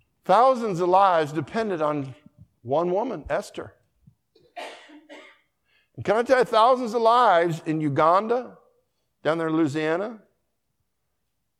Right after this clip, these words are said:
down with Brother Cromwell's work in different places, they're dependent. They're dependent on their soul salvation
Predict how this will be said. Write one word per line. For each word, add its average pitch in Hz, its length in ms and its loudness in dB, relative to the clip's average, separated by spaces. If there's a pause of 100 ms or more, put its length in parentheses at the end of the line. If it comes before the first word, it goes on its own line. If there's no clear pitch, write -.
(140)
down 165 140 -2
with 165 120 -4
Brother 156 200 2
Cromwell's 175 520 -2
work 180 340 -2
in 113 140 -6
different 143 360 -10
places, 180 840 -8 (1120)
they're 220 180 -2
dependent. 262 840 -2 (1400)
They're 202 180 0
dependent 247 760 -2
on 175 180 -4
their 180 180 0
soul 226 360 -2
salvation 175 760 -4